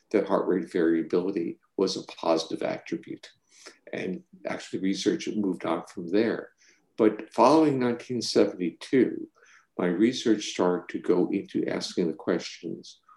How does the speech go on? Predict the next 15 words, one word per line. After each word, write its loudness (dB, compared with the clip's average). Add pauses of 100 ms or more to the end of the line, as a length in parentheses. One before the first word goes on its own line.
(320)
what -2 (420)
was -2
the -8
underlying -6
mechanism? -8 (1080)
And -2
that's -4
where 4
this 0
whole 2
interest -6
in 0
vagal -2
phenomenon -6
occurred. -4